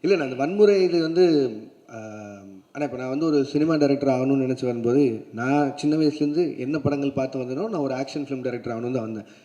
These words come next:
நான் தேவர் மகன், விருமாண்டி எல்லாம் பார்த்து தான் வந்தேன். நான் மனநல மருத்துவமனைக்கெல்லாம் போகல, நான் டைரக்டர் ஆகணும்னு முடிவு பண்ணி தான் இங்க வந்தேன். And இப்போ அதையும் தாண்டி இப்போ கில் பில் ஆகட்டும், வெளிநாட்டு படங்கள் பார்த்தா அதுக்கும் ஆஸ்கர்லாம் கிடைக்குது,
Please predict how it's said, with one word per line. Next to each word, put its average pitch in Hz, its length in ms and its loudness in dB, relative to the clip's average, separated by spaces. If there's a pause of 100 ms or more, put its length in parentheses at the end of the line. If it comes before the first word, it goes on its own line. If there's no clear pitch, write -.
(140)
நான் 135 340 -6 (360)
தேவர் 147 260 2
மகன், 139 300 0
விருமாண்டி 139 300 0
எல்லாம் 135 220 -2
பார்த்து 127 260 -8
தான் 113 140 -6
வந்தேன். 104 280 -16 (640)
நான் 123 520 -8 (340)
மனநல 151 320 -4
மருத்துவமனைக்கெல்லாம் 127 680 -6
போகல, 113 200 -6
நான் 110 180 -10
டைரக்டர் 135 400 -6
ஆகணும்னு 131 220 -4
முடிவு 127 220 -4
பண்ணி 123 160 -4
தான் 139 100 -2
இங்க 117 120 -6
வந்தேன். 104 260 -8 (320)
And 127 160 -6
இப்போ 120 440 -4
அதையும் 143 320 -2
தாண்டி 143 280 -2
இப்போ 123 320 -4 (140)
கில் 147 200 2
பில் 147 140 4
ஆகட்டும், 127 400 -2 (260)
வெளிநாட்டு 139 400 2
படங்கள் 127 240 0
பார்த்தா 123 280 -4 (100)
அதுக்கும் 135 580 -4 (120)
ஆஸ்கர்லாம் 131 460 -6
கிடைக்குது, 110 300 -6